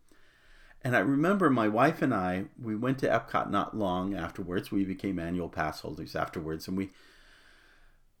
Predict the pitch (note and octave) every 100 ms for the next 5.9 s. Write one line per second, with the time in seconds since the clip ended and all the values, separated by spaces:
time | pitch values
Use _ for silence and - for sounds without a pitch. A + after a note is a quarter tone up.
0 | - B2+ C3+ D3+ G3+ - C3 A2 - G2
1 | G2 F#2+ G#2 G#2+ - C3 C#3 B2 - -
2 | G#2+ F#2+ F2 D#2+ - - B2+ B2+ B2+ C3
3 | - E2+ B2+ E3 G3+ F#3+ A#2+ G2+ G2+ -
4 | C3 A2+ G#2+ G#2 G#2 G#2 G2 F#2+ F#2+ G2+
5 | G2+ F#2+ F2+ F#2 - G2+ G2+ - -